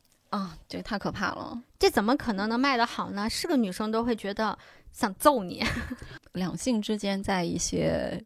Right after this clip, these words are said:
Speaker 1: 心理层面啊，相互理解方面真的是没有办法做到的。
Speaker 2: 对。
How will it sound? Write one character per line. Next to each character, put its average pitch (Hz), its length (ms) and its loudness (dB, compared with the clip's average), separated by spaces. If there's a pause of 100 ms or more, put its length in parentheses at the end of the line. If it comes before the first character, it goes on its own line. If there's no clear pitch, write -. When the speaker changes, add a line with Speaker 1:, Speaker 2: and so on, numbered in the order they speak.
Speaker 1:
心 - 340 0
理 190 120 2
层 - 200 -6
面 170 320 2
啊， - 380 -4
相 190 220 -2
互 202 100 2
理 170 200 -2
解 180 120 2
方 170 160 0
面 165 160 0
真 170 100 -2
的 180 120 0
是 175 80 -6
没 190 80 0
有 240 80 2
办 339 180 0
法 202 140 0
做 302 220 0
到 190 180 2
的。 - 240 -6 (220)
Speaker 2:
对。 - 120 -10